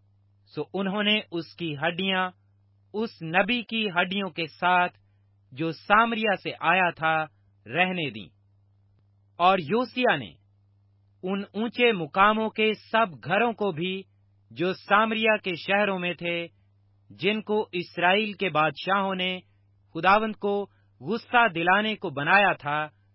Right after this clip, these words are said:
ढाया और जैसा उसने बैतल में किया था, वैसा ही उनसे भी किया। और उसने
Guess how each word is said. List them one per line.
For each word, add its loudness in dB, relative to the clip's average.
ढाया 0
और -2
जैसा 4
उसने -4
बैतल 0
में -6
किया 0
था, -4
वैसा 2
ही -2
उनसे -2
भी -6
किया। -10
और 4
उसने 0